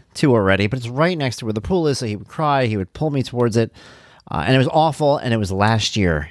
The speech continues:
and it's a new year. So we're gonna find out if he does it again. And that's kind of the point of that piece on Wednesday, was that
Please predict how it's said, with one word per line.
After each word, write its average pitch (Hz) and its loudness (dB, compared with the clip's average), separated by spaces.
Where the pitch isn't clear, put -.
and 90 0
it's 104 -6
a 107 2
new 123 2
year. - -8
So 90 2
we're 92 2
gonna 107 2
find 101 -2
out 90 0
if 90 -4
he 95 -2
does 85 -2
it 85 -4
again. 104 -2
And 87 -4
that's 113 -4
kind 117 -2
of 101 -4
the 95 0
point 101 0
of 92 0
that 104 0
piece 101 -2
on 98 -2
Wednesday, 127 2
was 90 -2
that 95 0